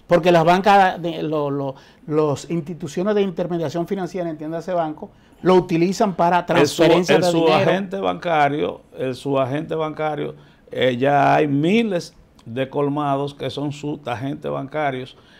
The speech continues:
Speaker 2: Eh, por ejemplo, nosotros tenemos un caso en, en La Romana, en la zona rural de La Romana,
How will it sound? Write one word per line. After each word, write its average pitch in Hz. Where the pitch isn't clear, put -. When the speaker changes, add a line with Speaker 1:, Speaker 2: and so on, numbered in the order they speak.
Speaker 2:
Eh, 127
por 127
ejemplo, 143
nosotros 147
tenemos 151
un 139
caso 143
en, 120
en 117
La 120
Romana, 123
en 113
la 107
zona 131
rural 135
de 135
La 131
Romana, 135